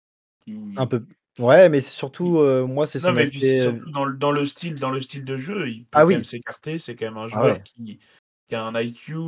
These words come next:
Speaker 2: et qui est hyper intéressant. Donc, euh, c'est, pour les
Speaker 1: Ouais,
Speaker 2: Warriors, c'est
Speaker 1: il
Speaker 2: un bon ajout aussi, je pense.
Speaker 1: il a la vision de jeu. Euh, moi, je l'avais vu au début de carrière, sur son début de carrière aux Sixers, où, euh,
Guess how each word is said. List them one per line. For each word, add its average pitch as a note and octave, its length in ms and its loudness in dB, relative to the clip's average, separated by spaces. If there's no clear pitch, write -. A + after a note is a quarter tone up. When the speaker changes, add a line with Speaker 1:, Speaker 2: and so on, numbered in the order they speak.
Speaker 2:
et A2+ 260 -12
qui - 120 -20
est A2 40 -14
hyper G#2+ 200 -12
intéressant. G#2+ 460 -12
Donc, A#2+ 220 -20
euh, G#2+ 80 -20
c'est, - 680 -20
pour A#2+ 140 -4
les A#2 60 -2
Speaker 1:
Ouais, A2+ 60 2
Speaker 2:
Warriors, C#3 220 10
c'est A2+ 80 8
Speaker 1:
il G#2 40 2
Speaker 2:
un G#2 60 -2
bon A#2 220 -14
ajout A#2+ 180 -12
aussi, A#2+ 240 -12
je - 60 -20
pense. - 260 -20
Speaker 1:
il A#2 140 -6
a A2+ 60 2
la A#2+ 140 4
vision A#2+ 320 -2
de B2 60 -2
jeu. C#3 580 4
Euh, A2+ 60 2
moi, A#2+ 180 0
je A#2+ 40 -4
l'avais A#2 200 4
vu B2 280 -2
au A#2 160 2
début A2+ 280 0
de G#2+ 60 -12
carrière, A#2+ 420 4
sur A#2 160 -2
son B2 120 -4
début A#2 220 2
de A2 60 -8
carrière A#2+ 320 4
aux A2+ 80 4
Sixers, A#2+ 540 2
où, G#2+ 220 2
euh, G2 200 2